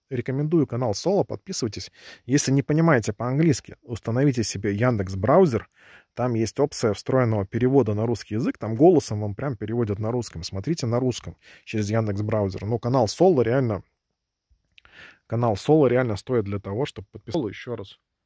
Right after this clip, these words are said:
И Соло еще раз огромное спасибо за эту классную подпи-, э, подписку, <laughs> за эту классную посылку. Реально обалденные эмоции. Эмоции на весь день, на неделю вперед, на месяц вперед. Реально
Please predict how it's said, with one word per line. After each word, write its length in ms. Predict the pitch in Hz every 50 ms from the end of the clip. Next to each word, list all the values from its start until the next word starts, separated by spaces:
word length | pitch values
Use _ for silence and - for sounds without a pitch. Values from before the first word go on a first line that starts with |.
| _ _ _
И 20 | 110
Соло 300 | - - 147 151 135 107
еще 220 | 110 - - 135
раз 160 | 117 104 -
огромное 380 | 104 101 113 139 175 165 131 113
спасибо 440 | - _ - 107 - - 135 110 107
за 120 | 101 110
эту 180 | 110 104 104 98
классную 400 | - 127 117 107 101 - 101 101
подпи-, 360 | - 101 - _ 110 131 143
э, 240 | 117 120 107 101 101 - _ _ _ _ _ _ _ _
подписку, 480 | - - _ - - - - - - - - - _ _ _ -
<laughs> 320 | - 262 262 247 208 -
за 120 | - 139 151
эту 200 | 160 - 139 -
классную 420 | - 139 156 160 - - 127 113
посылку. 720 | - - - - - 131 147 160 - - 101 - - 117 107 107
Реально 360 | 104 104 127 139 131 120 113
обалденные 720 | 101 98 104 107 110 107 135 147 147 123 110 101 95 85 104
эмоции. 580 | 107 117 139 160 160 - - - 120 110 101 - _ _ _ _ _ _ _ _ _ _ _ _ _ _
Эмоции 720 | 123 127 139 156 175 170 - - 123 117 113 101 101 110
на 420 | 113 131 135 127 131 135 131 143 143
весь 240 | 151 170 147 117
день, 460 | 98 98 131 160 185 175 151 135 120 - _ _
на 360 | 135 131 131 127 123 117 113
неделю 420 | 117 127 117 107 139 165 165 147
вперед, 460 | 123 - _ 135 123 123 117 - -
на 60 | - 117
месяц 360 | 123 151 165 - - 123 -
вперед. 380 | - - 120 135 143 123 -
Реально 360 | 120 120 127 123 113 104 101